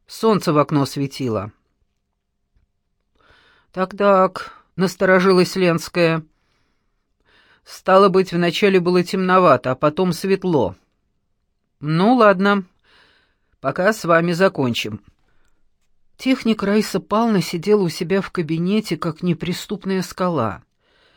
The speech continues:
На вошедшую Ленскую она и не взглянула. Куда там было соперничать с ней капитану Василькову? Техник, жилконторы Раиса Павловна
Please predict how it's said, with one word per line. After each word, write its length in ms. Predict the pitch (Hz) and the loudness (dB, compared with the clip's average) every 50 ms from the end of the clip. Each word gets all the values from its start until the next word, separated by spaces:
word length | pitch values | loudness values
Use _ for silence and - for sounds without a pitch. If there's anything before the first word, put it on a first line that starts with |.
| _ _ _ _ _ _ _ - | _ _ _ _ _ _ _ -8
На 100 | 147 156 | -4 -2
вошедшую 500 | 160 180 - - 269 - - 226 214 180 | -2 -2 0 -2 -2 -2 0 0 2 2
Ленскую 500 | 170 180 214 226 226 214 - - 185 170 | 2 2 2 2 0 -2 -4 -4 -4 -2
она 180 | 165 175 180 180 | 0 0 0 0
и 20 | |
не 140 | 190 190 185 | 0 -2 -2
взглянула. 760 | 175 170 165 196 202 202 185 165 143 131 127 120 113 107 107 - _ _ _ _ _ _ _ _ _ _ _ _ _ _ _ _ _ _ | -4 -6 -4 -2 -2 0 2 2 2 0 0 -2 -4 -4 -6 -10 _ _ _ _ _ _ _ _ _ _ _ _ _ _ _ _ _ _
Куда 300 | - - 160 147 196 208 | -10 -8 -4 0 0 0
там 220 | 226 - 185 160 147 | 0 0 0 0 0
было 200 | 165 156 147 147 | 2 2 0 0
соперничать 840 | - - 202 190 185 - 180 160 147 147 147 139 - - 160 147 | 0 0 -2 -2 0 0 0 2 2 2 0 0 0 -4 -6 -8
с 120 | - - - | -8 -6 -4
ней 200 | 160 147 139 131 | -2 0 -2 -2
капитану 600 | - 175 151 151 160 151 - 156 143 131 135 135 | -4 -6 -6 -6 -6 -4 -2 -2 0 0 0 -2
Василькову? 840 | 147 147 - - 175 160 151 - - 123 113 107 101 92 78 - _ _ _ _ _ _ _ _ _ _ _ _ _ _ _ _ _ | -2 -4 -4 -4 -4 -6 -6 -8 -10 -10 -8 -8 -8 -10 -16 -20 _ _ _ _ _ _ _ _ _ _ _ _ _ _ _ _ _
Техник, 640 | - - 240 247 214 - - 190 180 - - - - _ | -4 0 2 2 2 2 0 -2 -4 -4 -8 -14 -18 _
жилконторы 840 | - 127 196 190 170 165 - 156 143 139 - - 202 214 190 165 147 | -4 -2 0 0 0 -2 -4 -4 -4 -4 -2 0 0 2 2 2 2
Раиса 340 | 151 143 135 123 - - | 2 0 0 -2 -6 -10
Павловна 760 | 127 - - 156 175 190 202 196 196 185 175 160 143 127 - | -10 -4 -2 0 2 2 2 2 2 0 0 0 -2 -4 -8